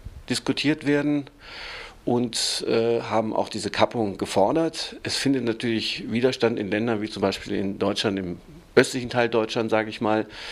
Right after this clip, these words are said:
wo viele Großbetriebe da sind. Aber gleichzeitig hat die Kommission, äh, ja auch, äh,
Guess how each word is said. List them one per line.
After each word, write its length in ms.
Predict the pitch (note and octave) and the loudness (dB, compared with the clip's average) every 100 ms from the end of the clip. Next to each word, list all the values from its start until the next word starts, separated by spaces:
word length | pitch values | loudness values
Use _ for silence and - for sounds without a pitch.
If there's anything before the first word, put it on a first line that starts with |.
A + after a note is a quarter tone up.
| - - - | -10 -12 -8
wo 140 | - A2 | -2 0
viele 220 | - G#2 | 0 -4
Großbetriebe 680 | G2 G#2+ A2 - - G2 G2 | 0 0 0 -4 -6 -4 -2
da 240 | E2+ F2 | 0 0
sind. 400 | - D3+ D3 - - - - - - - - - | 0 0 -2 -8 -18 -20 -18 -16 -14 -16 -18 0
Aber 480 | - A2+ B2+ B2 A#2 - - | 4 6 6 4 0 -4 2
gleichzeitig 400 | G#2+ C3+ B2+ A#2 | 2 2 0 0
hat 100 | G2 | -2
die 40 | |
Kommission, 760 | C3 A#2+ A2 A#2 A#2+ B2 B2 B2 - - | 0 0 0 2 2 2 0 -4 -8 -6
äh, 140 | - A2 | 0 2
ja 160 | G#2+ | 4
auch, 340 | - G#2+ - D#3+ | 2 0 -2 -8
äh, 580 | G#3 - G2+ G2+ F#2+ | -2 0 2 0 -2